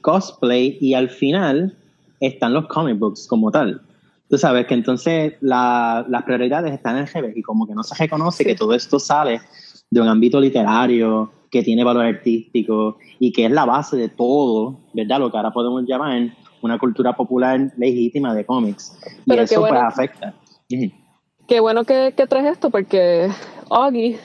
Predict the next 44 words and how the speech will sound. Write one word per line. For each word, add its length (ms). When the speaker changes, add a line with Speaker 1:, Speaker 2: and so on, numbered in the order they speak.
Speaker 2:
eh, 460
una 180
de 60
las 100
cosas 260
que 120
él 60
menciona 640
es 280
si 260
realmente 600
podemos 400
decir 280
que 180
hemos 240
ganado. 600
O 100
sea, 200
porque 240
siempre 880
la 220
cuestión 360
de, 300
de 260
la 80
persona 380
que 240
leía 300
cómics 500
era 540
que 140
era 100
el 140
geek. 260
Esta 280
Speaker 1:
Ujú. 60
Speaker 2:
persona 500
que 120
siempre 420
le, 220
le 240
daban 260
de 80
codo, 760